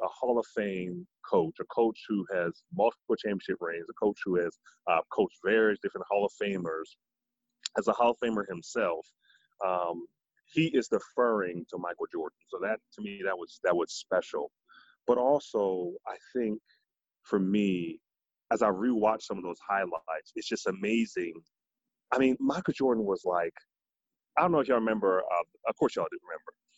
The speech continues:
the Rams back in, um, what's it, like, ninety-nine, two thousand, the greatest show on turf. Michael Jordan was the greatest show on T V during that time.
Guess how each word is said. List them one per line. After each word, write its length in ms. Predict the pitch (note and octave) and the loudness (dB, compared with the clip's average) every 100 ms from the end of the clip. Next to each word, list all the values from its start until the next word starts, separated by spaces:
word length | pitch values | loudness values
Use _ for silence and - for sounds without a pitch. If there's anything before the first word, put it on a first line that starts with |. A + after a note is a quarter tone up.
| _ - | _ 0
the 80 | F#2+ | 2
Rams 440 | G2+ A2 G2+ F2+ - | 4 4 2 0 0
back 220 | G2 F#2 F#2+ | 0 0 -2
in, 120 | F2 | 0
um, 280 | E2+ E2 D#2 _ _ _ _ _ - - | 2 0 -2 _ _ _ _ _ -18 -2
what's 200 | G#2 F2+ - | 0 0 -4
it, 100 | D#2+ | -10
like, 220 | C#2+ - _ _ _ _ | -10 -16 _ _ _ _
ninety-nine, 520 | - F#2+ G#2+ G2+ G2+ G2 | 0 2 4 2 2 0
two 100 | - | -2
thousand, 320 | G2+ G2+ G#2 F2+ | 2 2 2 -4
the 80 | |
greatest 320 | F2 G2+ G#2 - | 2 4 4 4
show 160 | G#2+ | 0
on 100 | F#2+ | 0
turf. 260 | F#2 A2+ A2 - _ - _ - | -2 -2 -2 -6 _ -20 _ 0
Michael 320 | A#2+ F#3 F#3 | 2 4 0
Jordan 280 | - A#2+ G#2+ | 0 -2 -2
was 100 | F#2+ | -6
the 80 | - | -8
greatest 440 | - F#2+ A#2+ A#2+ - | -4 0 2 0 -6
show 440 | - G2+ F2 E2 E2 | -2 0 2 0 -2
on 180 | E2+ | -4
T 220 | E2+ - G2 | -4 -14 -20
V 240 | F2 E2+ | -20 -12
during 180 | D#2+ D#2+ | -8 -6
that 60 | D#2 | -6
time. 380 | D2 D2+ - | -10 -14 -16